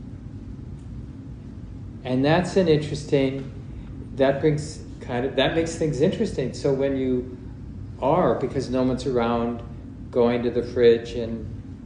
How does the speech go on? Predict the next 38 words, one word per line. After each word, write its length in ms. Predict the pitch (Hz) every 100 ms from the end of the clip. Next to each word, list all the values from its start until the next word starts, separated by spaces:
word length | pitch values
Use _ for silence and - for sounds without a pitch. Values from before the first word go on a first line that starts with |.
| -
you 80 | 120
know, 100 | 110
doing 380 | 107 117 117 117
what 80 | 131
you 120 | 117
do 420 | 117 120 117 117 - - - - - - -
when 160 | 120 117
no 140 | 117
one's 180 | 113 135
around, 320 | 113 110 113
watching 460 | 110 110 - 117 107 - -
what 160 | 123 -
you 140 | 123
eat 360 | 117 113 117 113
or 240 | 95 92 - - - - -
watching 400 | 110 110 123 113
what 220 | 110 -
you 60 | 113
watch 420 | 110 110 107 -
on 160 | 110
T 180 | - 117
V 420 | 107 110 110 110
or 140 | 110 104
on 280 | 104 104 101 - -
the 120 | 120
internet 420 | 110 110 110 110 110
or 60 |
whatever. 480 | 107 117 117 117 - - - - - - - - - - - - - -
So 160 | - 143
when 160 | 135
you 160 | 135 135
are 280 | 156 160 -
kind 360 | 151 143 131
of 280 | 120 117 - - - - 123
escaping 880 | 110 - 117 113 127 113 110 110 107
or 160 | 98 98 - -
chilling 380 | 131 117 113
out, 420 | 110 113 117 120